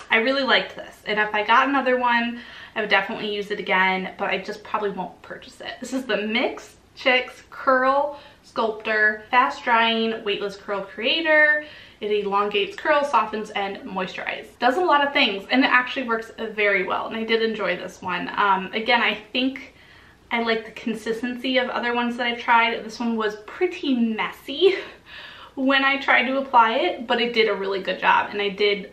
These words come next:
appreciate how the product worked. I have these two Aveda products here. They're both the same thing. It's the Dry Remedy Moisturizing Treatment Mask.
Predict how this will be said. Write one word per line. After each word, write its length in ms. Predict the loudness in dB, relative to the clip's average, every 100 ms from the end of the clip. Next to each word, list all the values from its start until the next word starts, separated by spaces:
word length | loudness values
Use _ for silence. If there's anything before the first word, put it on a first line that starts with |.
| -14
appreciate 760 | -6 -4 -2 0 0 -2 -6 -16 _ _
how 200 | 2 4
the 60 |
product 360 | 4 -2 -4 -4
worked. 340 | -4 -6 -6
I 60 | -4
have 100 | -2
these 260 | -2 -6 -8
two 220 | -4 0
Aveda 600 | 0 0 0 2 0 0
products 380 | 2 2 2 -2
here. 220 | -4 -2
They're 140 | -2
both 280 | -4 -4 -6
the 60 | -6
same 340 | -6 -6 -4
thing. 340 | -2 -2 -2 -6
It's 240 | -8 -10
the 140 | -8 -8
Dry 520 | -2 2 4 2 -2
Remedy 440 | -6 -6 -6 -6 -6
Moisturizing 760 | -4 -4 -4 -6 -6 -8 -12
Treatment 540 | -14 -12 -12 -10 -12 -12
Mask. 720 | -8 -2 2 2 -2 -8